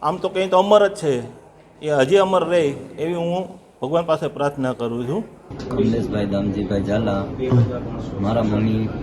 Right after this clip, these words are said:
Speaker 2: ઉર્મિલાબેન દામજીભાઈ ઝાલા અત્રેના સિવિલ હોસ્પિટલે જેમનું બ્રેન ડેડ થતાં અહીં એડમિટ કરેલા હતા અને અહીં ડૉક્ટરોએ દ્વારા અમને સલાહ આપતા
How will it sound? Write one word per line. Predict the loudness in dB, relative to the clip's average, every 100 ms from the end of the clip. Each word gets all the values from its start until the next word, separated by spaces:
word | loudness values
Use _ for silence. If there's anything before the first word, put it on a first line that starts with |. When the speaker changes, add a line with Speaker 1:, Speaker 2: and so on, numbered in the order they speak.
| -4
Speaker 2:
ઉર્મિલાબેન | 0 2 4 2 2 0 0
દામજીભાઈ | 0 0 0 0 0
ઝાલા | 0 0 2 2 0 -2 -6 -2 -2
અત્રેના | 2 2 4 4 4
સિવિલ | 2 0 2 4
હોસ્પિટલે | 4 4 2 2 0 2 0 -2 -6 -4 -4 -4 -4 -4 0
જેમનું | 2 4 4 0 -2 -2 -2 0
બ્રેન | 4 4 6
ડેડ | 4 2 0
થતાં | -2 0 2 2 -2 -6 -4
અહીં | -2 -2 -2 -2
એડમિટ | 2 2 2
કરેલા | 0 0 0 -2
હતા | -2 -2 -2 -2 -4 -6 -6 -6 -2
અને | -2 -2 -2
અહીં | 2 4 2 0 -4 -6 -6 -4 -4 -2
ડૉક્ટરોએ | -2 0 0 2 4 4 2
દ્વારા | 2 2 2 0 0
અમને | 2 4 2 0 -4 -2
સલાહ | 2 4 4
આપતા | 2 2 2